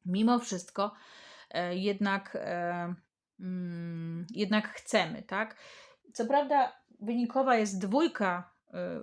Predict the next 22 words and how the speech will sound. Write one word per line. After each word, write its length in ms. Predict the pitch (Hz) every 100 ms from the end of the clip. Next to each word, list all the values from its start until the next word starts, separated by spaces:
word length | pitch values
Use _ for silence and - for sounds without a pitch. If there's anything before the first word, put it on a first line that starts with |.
| 190
buław, 680 | 185 185 240 214 175 -
która 200 | - 185
może 280 | 185 214 226
mówić 300 | 214 208 208
o 120 | 196
tym, 180 | 196 226
że 160 | 214 208
jednak 440 | 214 208 196 196
jest 220 | 220 220
ciągle 300 | - 214 202
jakieś 340 | 196 190 214 190
wahanie, 500 | 202 196 220 196 180
jakieś 320 | 185 - 196
zastanawianie 840 | 190 190 208 196 196 185 175 165
się, 220 | 175 185 185
czyli 220 | 190 185
być 200 | 196 190
może 260 | 214 214
ktoś 200 | 208 202
się 140 | 202 196
zastanawia, 680 | 196 190 196 190 180 175 170
czy, 280 | - 180